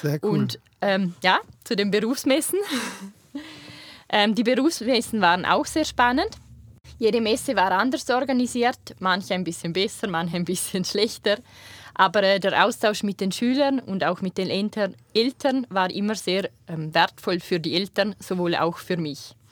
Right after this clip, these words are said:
Speaker 2: Die Messetage machten mir riesen Spaß, waren aber auch sehr anstrengend. Nach zwei, drei Tagen Messe war ich dann ziemlich erledigt. <laughs>
Speaker 1: Das kann ich mir vorstellen. Kenn ich selber.
Speaker 2: Ja.
Speaker 1: Messen sind <laughs> grundsätzlich sehr anstrengend.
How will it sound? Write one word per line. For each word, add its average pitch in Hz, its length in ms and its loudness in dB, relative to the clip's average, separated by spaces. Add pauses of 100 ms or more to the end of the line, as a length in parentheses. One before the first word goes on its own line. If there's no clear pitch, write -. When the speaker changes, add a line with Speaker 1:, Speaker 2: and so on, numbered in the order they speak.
(440)
Speaker 2:
Die 208 60 2
Messetage 220 640 2
machten 185 400 -2
mir 165 160 0
riesen 196 320 -4
Spaß, 175 520 0 (280)
waren 185 200 4
aber - 200 -4
auch - 80 -10
sehr 180 340 -2
anstrengend. 147 680 -8 (300)
Nach 185 140 -2
zwei, 180 200 4
drei 185 220 2
Tagen 180 420 2
Messe 170 460 -2 (300)
war 156 160 0
ich 165 140 -8
dann 156 180 -6
ziemlich 151 360 -6
erledigt. - 640 -6
<laughs> - 540 -4
Speaker 1:
Das 156 160 -8
kann 170 180 0
ich 156 80 2
mir 160 120 2
vorstellen. 143 440 -2
Kenn 175 200 2
ich 185 120 0
selber. 202 380 4 (140)
Speaker 2:
Ja. 185 140 -2 (280)
Speaker 1:
Messen 185 440 2
sind 170 200 4
<laughs> - 20 -4
grundsätzlich 214 680 2
sehr 196 200 2
anstrengend. 185 640 0